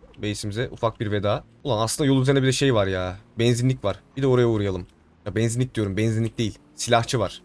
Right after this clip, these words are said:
Bu yolu dümdüz takip ettiğimiz zaman benzinliğe çıkacağız. Bak yine benzinlik diyorum. Silahçı var. Silahçıya çıkacağız. Burada itfaiye miydi?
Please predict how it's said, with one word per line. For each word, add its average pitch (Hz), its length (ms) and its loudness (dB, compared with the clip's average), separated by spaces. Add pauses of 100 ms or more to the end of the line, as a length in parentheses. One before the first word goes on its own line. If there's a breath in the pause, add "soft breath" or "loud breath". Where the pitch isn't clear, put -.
(100)
Bu 139 40 -2
yolu 131 160 2
dümdüz 135 200 0
takip 131 240 4
ettiğimiz 139 280 -2
zaman 123 260 2
benzinliğe 117 400 2
çıkacağız. - 440 -6 (580)
Bak 104 180 -6
yine 123 160 4
benzinlik 101 260 -2
diyorum. 98 140 -8
Silahçı 120 400 0
var. 101 80 0
Silahçıya 117 420 -2
çıkacağız. 110 440 -6 (220)
Burada 135 160 0
itfaiye 147 320 4
miydi? 98 260 -2